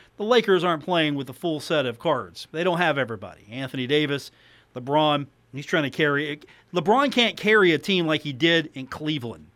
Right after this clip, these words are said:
when he was younger. Cleveland was good because LeBron James was carrying that team before the decision, before he left and went and started forming the super team in Miami.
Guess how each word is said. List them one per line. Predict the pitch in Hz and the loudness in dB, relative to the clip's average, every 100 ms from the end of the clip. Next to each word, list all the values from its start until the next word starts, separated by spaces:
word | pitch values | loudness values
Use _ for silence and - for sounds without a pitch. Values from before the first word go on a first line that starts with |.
| _ _ _ _ - | _ _ _ _ -6
when | 143 | -2
he | 151 | 0
was | 139 123 | -2 0
younger. | 165 196 185 202 196 _ _ _ _ _ _ _ - | 2 4 4 2 0 _ _ _ _ _ _ _ -10
Cleveland | 208 240 247 254 208 | 0 2 4 4 4
was | 185 147 | 2 2
good | 143 196 156 139 | 6 8 8 4
because | 147 185 156 135 | -2 2 0 0
LeBron | 143 135 165 175 165 | -6 0 2 4 2
James | 135 165 156 147 | 0 0 0 0
was | 143 131 | -4 -6
carrying | - 185 185 170 156 139 135 | -6 0 2 4 2 2 0
that | 127 139 135 - | 0 0 -2 -8
team | - 160 135 101 - - _ _ _ _ _ _ _ _ | -6 -2 -2 -4 -10 -20 _ _ _ _ _ _ _ _
before | 135 175 180 | -8 0 0
the | 156 | 0
decision, | 143 135 - 160 143 113 82 _ _ _ _ _ _ _ _ _ _ _ _ _ _ _ _ _ _ _ _ | -4 -6 -2 -2 -2 -6 -12 _ _ _ _ _ _ _ _ _ _ _ _ _ _ _ _ _ _ _ _
before | 127 165 156 | -8 -4 -2
he | 156 | 0
left | 135 147 139 - | 2 4 4 0
and | 127 131 - | -6 -8 -12
went | 135 160 151 156 | -2 0 0 -4
and | 135 | -6
started | 113 160 147 135 | -2 2 2 0
forming | 156 151 143 135 | -2 0 0 -2
the | 127 | -4
super | - - 147 | -4 -4 -4
team | - 165 135 110 | -2 0 0 -2
in | 107 | -6
Miami. | 123 139 147 143 110 82 | -2 0 2 2 -2 -10